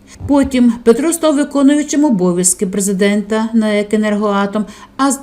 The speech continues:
травня дві тисячі двадцять другого року офіційно вже очолив дане державне підприємство. Тобто у різних структурах «Енергоатому» він працює вже понад тридцять років.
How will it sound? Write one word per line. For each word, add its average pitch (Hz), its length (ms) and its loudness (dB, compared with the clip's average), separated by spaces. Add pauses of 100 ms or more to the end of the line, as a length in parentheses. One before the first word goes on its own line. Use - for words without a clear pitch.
травня 196 640 0
дві 214 100 -2
тисячі 233 360 -4
двадцять 226 340 -2
другого 220 300 2
року 214 400 2
офіційно 247 720 0
вже 240 300 -2
очолив 190 460 -2
дане 180 300 -2
державне 156 420 -6
підприємство. 131 760 -8 (460)
Тобто 214 560 0
у 262 140 4
різних 269 400 4
структурах 226 680 0
«Енергоатому» 180 880 0
він 247 300 0
працює 208 500 0
вже 196 200 -2
понад 208 480 -4
тридцять 170 360 -6
років. 120 320 -6